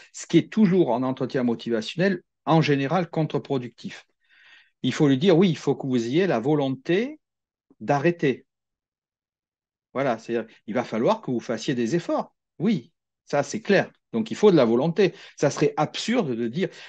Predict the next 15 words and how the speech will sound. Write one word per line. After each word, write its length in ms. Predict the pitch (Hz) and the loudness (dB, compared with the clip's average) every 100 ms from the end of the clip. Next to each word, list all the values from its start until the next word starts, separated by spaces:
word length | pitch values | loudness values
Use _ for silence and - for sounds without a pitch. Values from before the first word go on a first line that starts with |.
| - | 2
l'addiction 640 | 160 180 165 - 202 233 | 6 6 4 0 0 2
n'est 120 | 180 | 0
pas, 180 | - 180 156 | 0 0 0
est 720 | 151 147 135 147 147 147 - | -6 -6 -6 -6 -2 0 4
une 120 | 156 | 4
maladie 400 | 156 165 160 190 | 6 6 4 4
de 80 | 143 | 2
la 160 | 135 127 | 2 2
volonté, 560 | 135 135 123 151 127 | 2 0 -2 -2 -2
comme 180 | - 110 | -2 -4
disaient 220 | 113 110 | -4 -2
les 100 | 110 | -2
addictologues. 600 | 110 104 - 101 104 98 | -2 -4 -6 -4 -2 -4
C'est 180 | 98 - | -2 0
vrai. 320 | 147 214 156 | 4 4 2